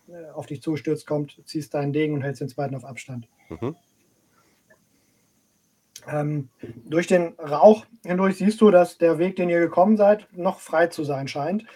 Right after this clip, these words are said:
Speaker 1: Ähm, der Weg, aus dem die beiden Wachen gekommen sind,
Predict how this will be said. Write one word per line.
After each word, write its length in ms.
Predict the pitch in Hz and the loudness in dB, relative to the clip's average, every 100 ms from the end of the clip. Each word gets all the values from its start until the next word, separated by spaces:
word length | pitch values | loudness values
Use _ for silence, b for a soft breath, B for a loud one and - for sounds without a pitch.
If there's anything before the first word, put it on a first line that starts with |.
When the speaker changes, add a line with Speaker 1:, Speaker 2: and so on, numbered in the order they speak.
| B B B - | B B B -6
Speaker 1:
Ähm, 500 | 156 151 151 151 147 | -4 -2 -4 -6 -6
der 380 | 151 151 151 143 | -4 -2 -4 -2
Weg, 220 | 160 165 | -4 -4
aus 120 | 143 | -8
dem 180 | - 151 | -6 -6
die 100 | 147 | -6
beiden 440 | 143 143 139 131 _ | -6 -8 -8 -10 _
Wachen 260 | 143 156 156 | -10 -10 -10
gekommen 340 | 151 165 160 | -4 -4 -4
sind, 260 | 156 160 - | -4 -8 -10